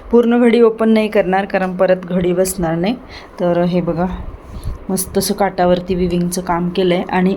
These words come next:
सॉफ्ट सिल्क आहे, एकदम सॉफ्ट सिल्क आहे असं हे. खूप सुंदर अशी साडी आहे.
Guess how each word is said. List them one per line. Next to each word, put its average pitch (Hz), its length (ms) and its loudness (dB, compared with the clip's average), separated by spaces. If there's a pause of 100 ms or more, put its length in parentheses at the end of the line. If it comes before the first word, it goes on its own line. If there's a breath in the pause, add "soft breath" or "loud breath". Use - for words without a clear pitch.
सॉफ्ट 226 340 0
सिल्क 202 320 -2
आहे, 165 160 0
एकदम 202 440 2
सॉफ्ट 190 340 0
सिल्क 170 340 -6
आहे 151 80 0
असं 151 240 -4
हे. 156 120 -6 (960 loud breath)
खूप 208 260 2
सुंदर 185 420 2
अशी 190 200 -2
साडी 185 460 -2
आहे. 190 200 0